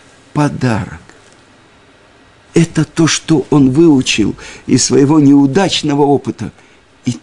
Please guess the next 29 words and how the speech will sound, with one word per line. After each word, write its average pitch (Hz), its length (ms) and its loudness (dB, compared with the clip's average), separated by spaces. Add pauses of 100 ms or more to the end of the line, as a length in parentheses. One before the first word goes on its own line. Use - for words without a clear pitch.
так 170 260 -4
он 151 180 2
жил. 120 360 -2 (1040)
За 151 180 0
три 180 220 0
года 143 340 0
до 135 220 2
смерти 139 680 -2 (500)
у - 40 0
него 143 200 4
была 156 260 0
клиническая 139 920 0
смерть. 87 420 -6
Он 139 160 2
увидел 160 300 2
своего 151 440 0
отца. 131 420 -4 (280)
И 113 60 -4
отец 151 240 0
сказал: 160 240 -2
«Тебе 151 280 0
рано, 143 320 0
тебе 160 280 -2
рано». 139 320 -2 (1300)
Как - 360 -4 (100)
это 185 260 -2
происходит? 151 720 0
Как 233 260 -2
Творец, 190 640 0